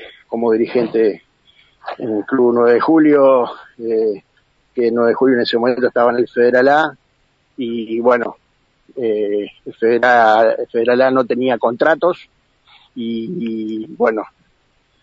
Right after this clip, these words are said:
te sacaban los jugadores de esa manera, con contrato Club Nacional B de Primera A, y bueno, habíamos hecho una reunión en Buenos Aires, y me acuerdo que Grondona nos dijo,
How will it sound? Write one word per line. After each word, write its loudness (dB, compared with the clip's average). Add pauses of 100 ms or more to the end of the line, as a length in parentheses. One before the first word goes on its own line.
(240)
te -8
sacaban 0
los 0
jugadores 4
de 2
esa 0
manera, 0
con -8
contrato -2 (460)
Club -2
Nacional -2
B 2 (560)
de -8
Primera 0
A, -8 (840)
y -4
bueno, 2
habíamos 2
hecho -2
una -2
reunión 0
en 0
Buenos 0
Aires, 2
y -4
me -4
acuerdo -2 (720)
que 0
Grondona 0
nos -2
dijo, 2